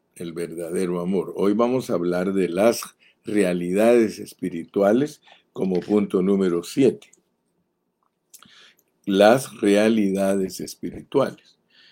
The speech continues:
Y algo que tal vez a algunos los hizo titubear cuando hablé fue que Gidgad es incisión. Gidgad es incisión,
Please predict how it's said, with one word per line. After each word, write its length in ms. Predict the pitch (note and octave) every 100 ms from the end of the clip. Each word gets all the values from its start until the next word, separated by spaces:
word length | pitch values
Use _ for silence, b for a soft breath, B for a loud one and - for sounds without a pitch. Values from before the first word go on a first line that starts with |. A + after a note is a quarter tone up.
| b _ -
Y 160 | A2
algo 480 | G#2+ B2+ C#3+ D3+ A2
que 240 | G#2+ F2+
tal 320 | F2 F2 E2+ E2+
vez 340 | F2+ G2+ B2+
a 140 | A2
algunos 920 | F2+ E2+ F#2 F#2 G2+ G2+ - - - _
los 360 | F2 E2 - -
hizo 600 | F#2 - F#2+ E2+ D#2 D2
titubear 680 | - A2+ A2 F2+ F2 E2 F2+
cuando 300 | - E2 D#2+
hablé 500 | D2+ D#2 F2+ A2 A2+ b b b _
fue 320 | - G#2 G#2
que 460 | - G2+ F2 D2+ - _ _ _ _ _ _ -
Gidgad 880 | F#2 G2 A2+ A#2 G#2+ G#2 F#2+ G2+ -
es 340 | - G2+ - -
incisión. 800 | A#2+ A2 A2 G2+ - C3+ G2 - _ _ _ _ -
Gidgad 680 | A#2 A#2+ G#2+ G#2+ G#2 B2 -
es 320 | G2+ G2 - A2
incisión, 840 | A#2+ A2+ F#2+ E2+ F#2+ F2 D#2